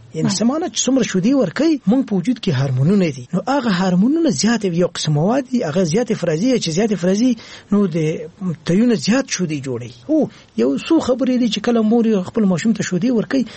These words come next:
Speaker 1: باید مور ډېر آرامه ناسته وي، خوشحالي، خپل ماشوم ته متوجه، ماشوم یې په ښه طریقې سره نیولي.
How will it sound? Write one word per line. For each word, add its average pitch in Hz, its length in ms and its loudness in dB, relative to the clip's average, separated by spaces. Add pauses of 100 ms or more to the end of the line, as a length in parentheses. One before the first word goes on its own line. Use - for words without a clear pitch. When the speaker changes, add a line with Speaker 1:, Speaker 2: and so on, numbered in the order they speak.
(140)
Speaker 1:
باید 151 220 0
مور 214 300 2
ډېر 151 260 0
آرامه 131 360 0
ناسته 233 300 0
وي، 269 160 2 (300)
خوشحالي، 151 640 0
خپل 185 240 -2
ماشوم 151 320 0
ته 151 120 -2
متوجه، 143 680 2 (180)
ماشوم 165 380 0
یې 285 300 -2 (120)
په 160 160 -4
ښه 220 80 0
طریقې 190 400 -2
سره 277 240 0
نیولي. 277 420 2